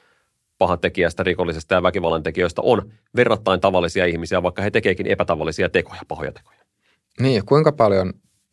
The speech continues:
Speaker 2: kuinka paljon pahuus on jotain semmoista, mikä on meissä kaikissa ihmisissä, ja kuinka paljon semmoista, mikä sit on jotain,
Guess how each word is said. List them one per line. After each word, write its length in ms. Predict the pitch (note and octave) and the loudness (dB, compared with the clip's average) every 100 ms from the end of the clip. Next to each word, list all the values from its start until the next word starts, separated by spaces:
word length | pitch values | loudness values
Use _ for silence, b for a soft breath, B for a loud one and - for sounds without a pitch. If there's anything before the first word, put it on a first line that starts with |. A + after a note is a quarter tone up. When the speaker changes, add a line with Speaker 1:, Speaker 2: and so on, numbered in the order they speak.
| _ - | _ -4
Speaker 2:
kuinka 260 | C3 C#3+ | 0 2
paljon 260 | - G#2+ G2 | 4 4 4
pahuus 360 | A2 G#2 G2 F#2+ | 2 2 -2 -4
on 220 | F2 F2 _ _ | -6 -8 _ _
jotain 340 | A2 G#2+ G2 F2+ | -2 0 -2 -2
semmoista, 400 | F#2+ F#2 - F#2 | -4 -4 -6 -8
mikä 240 | F2 F2+ | -2 0
on 260 | F2+ F2 - _ _ _ _ _ _ _ _ _ - | 0 -4 -8 _ _ _ _ _ _ _ _ _ -2
meissä 300 | G#2 F#2+ G2 | 0 0 0
kaikissa 440 | G#2 G2+ G2 F#2 G#2 | 4 2 2 -4 -4
ihmisissä, 500 | F#2 F2+ F2+ - - | -4 -4 -6 -6 -6
ja 60 | E2+ | -2
kuinka 260 | G2 F#2+ | -2 -2
paljon 280 | F#2 E2+ E2+ | -2 -4 -4
semmoista, 400 | F2+ F2+ F2 - | -4 -4 -4 -8
mikä 240 | F2 - | -8 -8
sit 220 | - - - | -8 -6 -6
on 200 | F2 - - | -6 -10 -6
jotain, 460 | F#2+ E2 E2+ E2+ | -4 -2 -4 -4